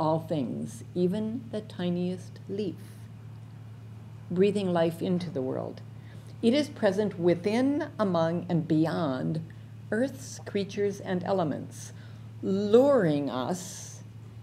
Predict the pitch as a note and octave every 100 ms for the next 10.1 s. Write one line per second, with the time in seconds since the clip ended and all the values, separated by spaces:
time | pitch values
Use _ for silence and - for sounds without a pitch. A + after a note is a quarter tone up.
0 | - - - F3+ F3 E3+ E3+ F3 G3 G3+
1 | G#3 G#3+ F#3+ D#3+ - E3+ E3+ F3+ - B2
2 | C#3+ D#3 - - - F#3+ G3 A#3+ C#4 C#4+
3 | A#3 B3+ - A3 G#3 G3+ G#3+ F#3+ F#3+ E3+
4 | D#3+ B2+ G#2+ - - - - - F3 F#3+
5 | G#3 A3+ A3+ G#3 F3+ D#3 - - G3 G3+
6 | - G#3 G3 E3+ E3 E3 D#3+ G3+ A#3 A#3
7 | A#3+ A#3 A#3 - D#3+ D#3+ - F3+ F#3+ G3+
8 | A3 A3+ G#3+ D3 D#3 E3 F3 F3 F3 -
9 | E3 E3 E3+ F3 B3 A3 D3+ - - -